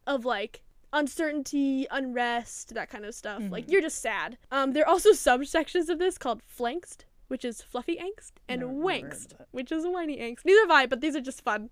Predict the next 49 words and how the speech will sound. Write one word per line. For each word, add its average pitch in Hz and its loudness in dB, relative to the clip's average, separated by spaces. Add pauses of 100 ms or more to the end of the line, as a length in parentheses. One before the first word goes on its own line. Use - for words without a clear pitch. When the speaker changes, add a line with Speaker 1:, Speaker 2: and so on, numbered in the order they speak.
Speaker 1:
They 302 8
are 453 6
not 311 6
used 277 4
anymore, 220 -4
but 262 2
it's 254 6
just, 294 -2
like, 226 -2
you 240 -8
know, 196 -10
Speaker 2:
I 143 -16
would 127 -14
hope 160 -12
they - -16
are - -14
Speaker 1:
the 302 4
Speaker 2:
used. 294 -2
Speaker 1:
history 403 2
of 381 0
fan 269 0
fiction 233 -6
past. - -16 (240)
Um, 254 0 (100)
a 277 -4
crack 381 0
fic. - -12 (260)
So, 208 2 (180)
uh, 185 -6
th-, 285 0
I 302 2
feel 427 2
like 392 0
the 339 -4
first 277 0
thing 285 -6
that 240 -4
comes 240 -8
to 233 -6
mind 220 -8
when 226 -6
people - -10
talk 233 -10
about - -8
crack - -8
fics 392 -6
are 277 -2
just, 240 -8
like, - -10